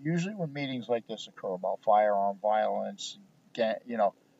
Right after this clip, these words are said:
whatever it comes to, <clears throat> is you have a bunch of these people that have been around for a hundred years. You know, they're, you know, captains and they're chiefs and they're deputy chiefs and they're admirals and whatever the hell else they are, that have been off the road for such a long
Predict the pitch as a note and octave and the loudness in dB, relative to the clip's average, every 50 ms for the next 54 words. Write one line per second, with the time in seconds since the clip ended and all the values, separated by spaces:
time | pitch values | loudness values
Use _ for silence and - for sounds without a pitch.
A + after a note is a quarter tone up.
0 | _ _ _ _ - E3+ E3 F3 E3+ D3+ C#3 B2 - - B2 A#2+ A#2 A2 - - | _ _ _ _ -6 -2 2 2 2 2 0 -2 0 2 2 2 2 0 -6 -10
1 | G#2+ G#2 G2+ _ _ - - - C3+ C3+ B2 G#2+ A#2+ B2+ C3+ D3 - D#3+ C#3 C#3+ | -10 -10 -12 _ _ -4 -2 -2 0 -2 -4 -2 2 4 4 4 4 4 4 4
2 | C#3 C3 - C3+ B2+ B2 A2+ - - - A#2 A2 - A2 G#2+ G#2 G2+ G2 F#2+ A2 | 4 4 4 -2 -6 -8 -8 -10 -12 -12 -12 -10 -6 -4 -2 -2 -2 -2 -2 -2
3 | G#2 G2+ G#2 A#2 A#2+ A#2+ A2+ - - - F2+ F2+ - A2+ A#2 B2 C3+ A#2+ B2 A#2+ | -2 2 4 4 6 6 4 2 0 -2 -2 -2 0 0 0 0 -2 -4 -8 -8
4 | A2+ G#2+ G#2+ G#2 G#2 G2+ - - - _ _ _ _ _ _ _ _ _ _ _ | -6 -6 -6 -6 -8 -10 -14 -16 -18 _ _ _ _ _ _ _ _ _ _ _
5 | _ - G#2 G2+ G2 G2 F#2 G2+ G#2+ G#2+ G#2+ G#2 F#2+ _ _ - G2 G2+ G2+ F#2+ | _ -14 -10 -6 -6 -6 -6 -6 -8 -8 -8 -10 -12 _ _ -16 -12 -8 -8 -8
6 | F#2+ - _ _ _ - A2+ A#2 A#2 - _ - A2 A2+ A2 G#2+ G#2 G#2+ A2+ A2 | -8 -8 _ _ _ -6 -2 -2 -2 -4 _ -8 -8 -8 -8 -10 -12 -12 -10 -8
7 | G#2+ G#2 G2+ F#2+ F#2+ _ _ _ _ _ - - B2+ A2+ - - - - - A2 | -8 -8 -8 -10 -16 _ _ _ _ _ -10 -8 -8 -10 -10 -12 -14 -16 -14 -12
8 | A2 A2 G#2 F#2+ - A#2+ A2+ - - A2+ G#2+ G#2 G2 - - - A2+ A2 G#2+ - | -12 -12 -8 -2 0 0 0 0 -2 -14 -14 -14 -14 -12 -12 -12 -12 -12 -14 -14
9 | - - A2 G#2 G#2 G#2 G#2 G#2 G2+ G2 A2 A2+ A2 G#2+ G#2+ G#2+ G#2+ G#2 G#2 G2+ | -14 -16 -16 -12 -10 -10 -6 -2 2 4 6 6 4 4 0 -4 -8 -6 -6 -4
10 | G2 G#2 G#2 G2 G2+ G2 F#2+ G2 G2+ G2 F#2+ F#2+ - - - F#2+ F#2 F2+ F2+ F2+ | -2 -2 -2 -2 -2 -4 -4 -2 0 0 0 0 -2 -6 -6 -2 0 2 2 0
11 | - _ _ _ _ _ - - _ _ _ _ - G#2+ A2 A#2 A2 A2+ B2+ B2+ | -2 _ _ _ _ _ -20 -20 _ _ _ _ -4 -2 -2 -2 -2 0 2 4
12 | C3 B2+ - - B2 A#2 A#2+ B2 A#2+ A#2+ A2+ - - - - - B2+ A2+ - - | 4 4 2 0 -6 -2 2 2 2 2 0 -2 -10 -12 -6 -2 -2 -2 -2 -4
13 | G#2+ G#2+ G#2+ A2 A2 A2 G#2 G2 | -10 -4 0 2 2 2 2 0